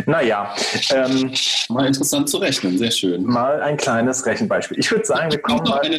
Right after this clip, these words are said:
Speaker 2: ich hab eine Frage bekommen noch. Sollen wir das nach der Pause machen oder vor der Pause noch
Speaker 1: Du hast eine
Speaker 2: machen?
Speaker 1: Frage bekommen? Ähm,
Speaker 2: Ich hab eine Frage bekommen.
Speaker 1: wir können, wir können, wir können auch
Speaker 2: Vor der Pause noch schnell.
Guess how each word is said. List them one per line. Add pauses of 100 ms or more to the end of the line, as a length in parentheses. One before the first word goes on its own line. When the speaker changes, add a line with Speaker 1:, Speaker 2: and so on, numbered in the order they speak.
Speaker 2:
ich
hab
eine
Frage
bekommen
noch.
Sollen
wir
das
nach
der
Pause
machen
oder
vor
der
Pause
noch
Speaker 1:
Du
hast
eine
Speaker 2:
machen?
Speaker 1:
Frage
bekommen?
Ähm,
Speaker 2:
Ich
hab
eine
Frage
bekommen. (260)
Speaker 1:
wir
können, (340)
wir
können,
wir
können
auch (560)
Speaker 2:
Vor
der
Pause
noch
schnell.